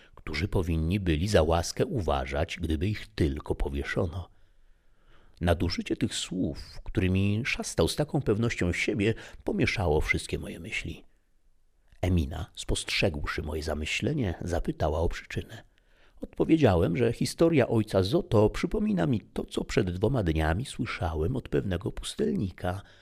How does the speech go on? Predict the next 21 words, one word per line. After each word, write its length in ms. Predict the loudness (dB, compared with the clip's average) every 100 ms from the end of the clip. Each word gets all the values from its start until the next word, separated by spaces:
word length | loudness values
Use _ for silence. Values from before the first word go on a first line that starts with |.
| -20 -20
który 280 | -12 -4 -2
utrzymywał, 680 | -2 -2 0 0 2 4 4
że 140 | 2
cnoty 540 | 0 0 0 4 4 6
opierają 520 | 4 2 2 4 2
się 180 | 2 -2
dziś 280 | -2 0 2
na 140 | 4
daleko 440 | 6 4 4 2
pewniejszych 640 | 4 2 4 2 2 0 0
podstawach 720 | -2 -2 -6 -2 0 -2 -6 -16 -14 -6
niż 200 | -4 0
poczucie 420 | 0 0 0 0
honoru. 500 | 2 2 2 0 -4 -14 _ _ _ _ -20 -12 -2
"Drogi 240 | 2 6
Alfonsie", 840 | 4 4 2 2 0 -2 -2 -4 -4
rzekła 320 | -4 -4 -4
Emina, 540 | -4 -2 -4 -4 -4 -6 -10 -20 -16
"szanuj 440 | -4 0 2 2 0
tego 240 | 2 0
pustelnika 880 | -2 -4 0 2 2 0 -2 -2